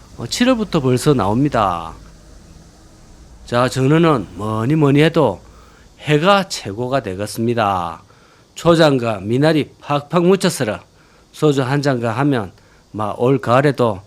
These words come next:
전어 많이 자시기 바랍니다. 자, 요즘 올림픽도 진행 중에 있는데요. 이 더운데 올림픽 해가 어쩌자는 건지 참 선수들도 고상이 많습니다.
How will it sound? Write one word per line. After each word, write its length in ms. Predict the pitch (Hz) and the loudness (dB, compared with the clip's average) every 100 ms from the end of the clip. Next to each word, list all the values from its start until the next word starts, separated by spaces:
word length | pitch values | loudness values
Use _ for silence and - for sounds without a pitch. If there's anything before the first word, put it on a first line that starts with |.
| _ - | _ -10
전어 480 | 127 135 160 156 143 _ _ | -2 2 4 2 -2 _ _
많이 360 | 117 139 160 185 | -2 4 4 4
자시기 400 | 170 139 170 175 | 4 2 0 2
바랍니다. 800 | 151 139 139 123 110 95 85 - - _ _ _ _ _ _ _ _ _ _ _ _ _ _ | 2 2 0 -2 -2 -2 -6 -12 -20 _ _ _ _ _ _ _ _ _ _ _ _ _ _
자, 200 | 110 92 | -8 -6
요즘 280 | 107 135 120 | -4 -2 0
올림픽도 580 | 123 202 208 165 139 | 2 2 0 -2 -2
진행 300 | 120 110 123 | -2 0 0
중에 220 | 131 147 107 | 0 0 -2
있는데요. 720 | 98 113 110 95 92 107 127 _ _ _ _ _ _ _ _ - | -4 -6 -6 -6 -6 -8 -10 _ _ _ _ _ _ _ _ -6
이 320 | 127 156 165 | 0 2 2
더운데 560 | 156 170 175 165 151 147 | 4 6 6 4 2 2
올림픽 720 | 139 135 156 190 196 190 143 | 0 0 0 0 -2 -2 -2
해가 480 | 127 147 151 110 - _ _ | -2 0 0 -2 -8 _ _
어쩌자는 540 | 117 127 180 208 208 165 | -6 -2 2 4 4 2
건지 420 | 139 117 113 98 - _ _ _ | 0 -2 -6 -10 -18 _ _ _
참 440 | - - - - 165 | -20 -18 -18 -12 -8
선수들도 840 | - 143 156 160 185 170 135 107 - | -2 -2 -2 0 0 2 0 -2 -6
고상이 440 | 160 175 208 190 | -8 -2 0 2
많습니다. 840 | 139 127 - 175 170 139 98 90 | 2 -2 -4 -4 0 0 0 -4